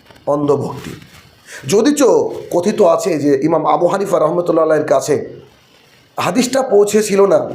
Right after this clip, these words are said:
যে ঘোড়ার গোশত খাওয়া জায়েজ বলে রাসূলুল্লাহ সাল্লাল্লাহু আলাইহি ওয়াসাল্লাম বলেছেন। তিনি মারা যাওয়ার তিন দিন পূর্বে তিনার কাছে এই হাদিসটা পৌঁছেছিল, আর তিনি কিন্তু তার ফতোয়া থেকে তিনি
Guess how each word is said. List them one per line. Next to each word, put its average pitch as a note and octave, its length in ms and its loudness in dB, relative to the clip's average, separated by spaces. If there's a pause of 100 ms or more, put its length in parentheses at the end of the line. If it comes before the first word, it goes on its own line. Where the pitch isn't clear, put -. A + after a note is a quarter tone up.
(140)
যে D3 140 0
ঘোড়ার D3 380 2
গোশত C#3 340 -2
খাওয়া C#3+ 340 -2 (680)
জায়েজ E3+ 340 -2
বলে D#3 240 2
রাসূলুল্লাহ - 480 -4
সাল্লাল্লাহু F#3+ 340 0
আলাইহি F3 60 0
ওয়াসাল্লাম D#3 380 0
বলেছেন। B2+ 340 -2 (1160)
তিনি A#3 360 0
মারা F#3 300 0
যাওয়ার - 260 2 (240)
তিন G3 160 0
দিন F#3 240 2
পূর্বে E3 540 0
তিনার E3 260 0
কাছে D#3+ 300 0 (640)
এই D#3+ 280 -4
হাদিসটা D#3 420 0
পৌঁছেছিল, D#3+ 600 0 (540)
আর D#3 160 -4
তিনি E3 160 0
কিন্তু C#3+ 560 -2 (160)
তার C3+ 480 -6
ফতোয়া G3 320 0
থেকে F#3+ 220 -2
তিনি F3 420 -2